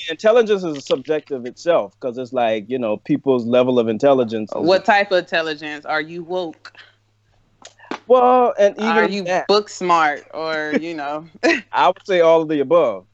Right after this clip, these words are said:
Speaker 1: Um, because I definitely do, um,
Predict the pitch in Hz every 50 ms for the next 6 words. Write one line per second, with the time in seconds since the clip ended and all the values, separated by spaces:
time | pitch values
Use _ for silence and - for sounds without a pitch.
0 | _ _ _ _ _ _ _ _ _ - - 123 123 120 117 113 110 107 104 104
1 | 104 101 95 - _ _ _ _ - 131 147 135 - 151 139 135 135 135 135 135
2 | 170 160 151 175 170 151 147 143 139 135 135 127 127 113 135 139 139 135 135 135
3 | 135 131 127 131 - _ _ _ _ _ _ _ _ - 117 117 113 107 107 107
4 | 104 104 104 104 104 107